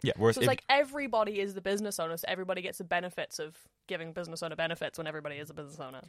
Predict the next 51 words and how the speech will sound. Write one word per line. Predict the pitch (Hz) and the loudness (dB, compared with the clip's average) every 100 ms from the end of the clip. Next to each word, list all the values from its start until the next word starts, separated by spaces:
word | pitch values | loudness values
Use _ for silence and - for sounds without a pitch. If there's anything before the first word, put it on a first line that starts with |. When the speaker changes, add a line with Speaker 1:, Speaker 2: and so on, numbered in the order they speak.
| _ | _
Speaker 1:
Yeah, | 135 101 | 2 4
and, | 113 | 6
like, | 123 - | 4 4
th-, | 139 | 2
it | 139 | 4
gives | 156 139 | 4 4
everyone | 127 123 | 4 4
sort | 127 | 4
of | 113 | 2
an | |
incentive | 98 - 110 104 | 2 2 0 0
to | 101 | 0
work | 92 110 | 4 4
hard | - 98 | 4 0
in | 85 | 0
the | 82 | -4
business | 104 110 | -4 -2
they're | 67 60 | -2 -4
in, | 71 | -4
'cause | 92 - - _ 285 | -4 -6 -10 _ -4
Speaker 2:
Mm. | 254 | 0
Speaker 1:
if | 117 | 2
you | 117 | 2
slough | - 110 87 | 4 4 6
off | 98 90 | 6 6
and | 85 | 4
don't | 87 76 | 2 2
do | 95 | 0
any | 80 | 0
work | 65 87 87 | 2 2 2
and | |
you're | 80 | -2
unproductive, | 80 - 101 95 - 65 95 | -2 4 6 6 0 -2 4
well, | 78 64 _ _ _ _ - | 4 4 _ _ _ _ 2
that | 117 - | 4 4
means | 107 98 90 - | 4 2 0 -2
you | 92 90 _ - | -6 -6 _ -4
actually | 95 - - 92 | -2 -2 -6 -4
make, | 82 - | -4 -4
just | 92 - | -6 -4
make | 82 | -4
less | - - | -4 -2
money. | 87 - - _ - | -2 -2 -8 _ -4
Speaker 2:
Mm. | 240 160 - - - - _ _ _ - | -2 -2 -10 -20 -20 -20 _ _ _ 2
Speaker 1:
And | 123 123 - | 4 4 6
this | 156 202 | 4 6
was | 175 | 6
a | |
really | 131 123 123 | 6 4 2
big | 110 98 98 | 2 0 0
movement. | 92 87 | -2 -2